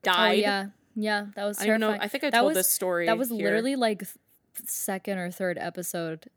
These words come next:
Speaker 2: of
Speaker 1: That we talked about
Speaker 2: Yeah,
Speaker 1: that, right.
Speaker 2: yeah. Wait, actually,
Speaker 1: I
Speaker 2: did
Speaker 1: think
Speaker 2: you
Speaker 1: I
Speaker 2: even
Speaker 1: briefly,
Speaker 2: talk about that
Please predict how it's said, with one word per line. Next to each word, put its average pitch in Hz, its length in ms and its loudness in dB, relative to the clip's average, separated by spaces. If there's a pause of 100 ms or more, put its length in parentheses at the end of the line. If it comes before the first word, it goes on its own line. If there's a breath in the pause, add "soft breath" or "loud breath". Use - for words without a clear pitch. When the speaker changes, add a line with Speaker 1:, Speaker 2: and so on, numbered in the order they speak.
(120)
Speaker 2:
of 165 220 -2
Speaker 1:
That 180 160 -2
we 180 80 -2
talked 190 260 -4
about 175 160 -8
Speaker 2:
Yeah, 180 260 2
Speaker 1:
that, 170 60 -6
right. 180 320 0
Speaker 2:
yeah. 185 260 -4 (100)
Wait, 302 220 2
actually, 269 400 -2
Speaker 1:
I - 60 -10 (840)
Speaker 2:
did 214 60 -2
Speaker 1:
think 214 120 0
Speaker 2:
you 285 80 4
Speaker 1:
I - 20 4
Speaker 2:
even 415 160 0
Speaker 1:
briefly, 381 220 2
Speaker 2:
talk 196 40 -4
about 226 240 2
that - 20 0